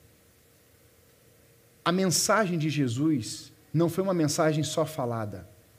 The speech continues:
A mensagem de Jesus foi uma mensagem enquanto ele andava, enquanto ele se dirigia às pessoas, enquanto ele abraçava as pessoas. A mensagem de Jesus é uma mensagem que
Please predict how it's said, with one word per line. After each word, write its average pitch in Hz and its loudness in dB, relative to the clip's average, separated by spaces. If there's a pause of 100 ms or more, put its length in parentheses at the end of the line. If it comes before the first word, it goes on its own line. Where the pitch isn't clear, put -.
(880)
A 131 -2
mensagem 165 2
de 160 -6
Jesus 160 2
foi 156 -2
uma 151 0
mensagem 143 -2 (160)
enquanto 139 -2
ele 127 0
andava, 101 -6 (1300)
enquanto 165 0
ele 156 4
se 156 -6
dirigia 131 -2
às 120 -8
pessoas, 101 -12 (640)
enquanto 180 0
ele 170 6
abraçava 147 0
as 110 -6
pessoas. - -12 (540)
A 156 0
mensagem 208 4
de 190 -2
Jesus 160 2
é 160 0
uma 160 2
mensagem 143 -2 (420)
que 180 2